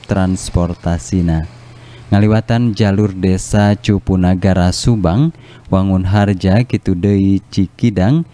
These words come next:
biasana anu marudik nyusur-nyusur jalan jajahan, ngaliwatan Maribaya pikeun ngajugjug ka kota tujuanana, kawas Bandung,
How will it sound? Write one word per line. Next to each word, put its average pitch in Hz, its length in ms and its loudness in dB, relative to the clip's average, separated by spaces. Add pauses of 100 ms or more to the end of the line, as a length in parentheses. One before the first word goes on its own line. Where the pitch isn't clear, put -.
(220)
biasana 95 800 0
anu 95 400 0
marudik 104 640 0
nyusur-nyusur 95 960 0
jalan 95 560 0
jajahan, 87 640 0 (320)
ngaliwatan 95 720 2
Maribaya 98 960 0
pikeun 101 640 -2
ngajugjug 107 800 0
ka 101 320 -2
kota 95 560 -2
tujuanana, 95 960 0 (320)
kawas 90 320 -2
Bandung, 101 720 0